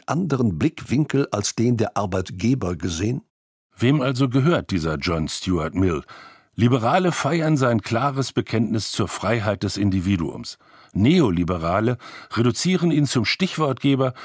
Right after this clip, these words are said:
Speaker 2: für ihre Praxis der sozialen Kälte. Sozialdemokraten loben seinen klugen Sinn für Verantwortung und Gerechtigkeit,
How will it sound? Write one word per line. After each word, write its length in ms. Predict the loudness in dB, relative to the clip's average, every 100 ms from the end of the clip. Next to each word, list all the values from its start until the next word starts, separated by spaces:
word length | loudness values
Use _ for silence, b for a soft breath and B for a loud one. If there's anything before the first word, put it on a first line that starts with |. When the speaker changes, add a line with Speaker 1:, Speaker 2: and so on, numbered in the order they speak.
| B -6
Speaker 2:
für 160 | -4
ihre 320 | 2 2 4
Praxis 640 | 0 -2 -2 -2 0 0 0
der 180 | 0
sozialen 720 | 0 -2 -2 -2 0 0 0 -2
Kälte. 480 | -2 -2 -6 -12 -18 B B B B -2
Sozialdemokraten 1040 | 0 2 2 2 4 2 2 0 2 2
loben 480 | 4 4 4 2 B B
seinen 460 | -4 0 2 2 0
klugen 460 | 0 0 2 2 4
Sinn 260 | 4 4
für 160 | 2 -2
Verantwortung 760 | -2 0 2 2 0 0 0 0
und 160 | -2
Gerechtigkeit, 800 | -2 -2 -4 -4 -6 -4 -4 -4